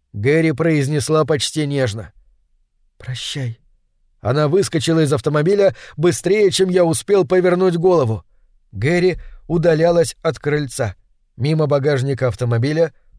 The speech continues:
к углу здания и к соснам. Между черными силуэтами древесных стволов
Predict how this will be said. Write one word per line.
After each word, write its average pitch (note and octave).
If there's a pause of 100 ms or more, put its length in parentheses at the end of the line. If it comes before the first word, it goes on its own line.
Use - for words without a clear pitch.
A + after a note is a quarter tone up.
(120)
к -
углу D#3
здания F3
и -
к -
соснам. G#2+ (480)
Между B2+
черными C#3+
силуэтами D3
древесных C#3
стволов C#3+